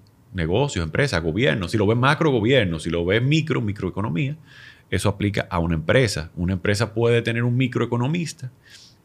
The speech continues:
que le va a hablar muy puntualmente de, "Bueno, estamos en tal industria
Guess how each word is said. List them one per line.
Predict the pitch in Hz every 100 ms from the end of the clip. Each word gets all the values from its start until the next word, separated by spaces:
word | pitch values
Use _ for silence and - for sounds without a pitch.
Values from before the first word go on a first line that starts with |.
| _ _ -
que | - 110
le | 101
va | 95
a | 107
hablar | 113 113
muy | 135 175
puntualmente | 156 139 156 147 135 131 127
de, | 110
"Bueno, | 107 98
estamos | 92 104 120
en |
tal | 123 139
industria | 143 196 - 139 156